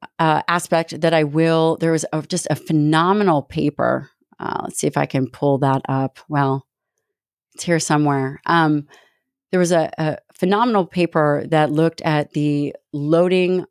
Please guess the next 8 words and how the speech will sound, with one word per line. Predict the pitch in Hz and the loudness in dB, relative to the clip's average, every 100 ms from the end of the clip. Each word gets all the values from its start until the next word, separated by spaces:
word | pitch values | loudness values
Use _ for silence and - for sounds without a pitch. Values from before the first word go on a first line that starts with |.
| - | -4
recommendations | 147 156 - 160 151 151 160 147 - | 0 0 2 0 2 0 -2 -4 -2
for | 147 143 | 0 0
muscle | 143 143 - 127 | 2 -2 -2 -6
strength, | - - 160 165 175 _ _ | -4 0 2 0 -4 _ _
hypertrophy, | - 151 - 151 151 143 151 143 | -10 -6 -2 -2 -2 -4 -2 0
and | 143 139 | -2 -2
local | 143 143 151 | 0 0 0
endurance. | 139 135 143 170 240 - | 0 0 2 2 0 -6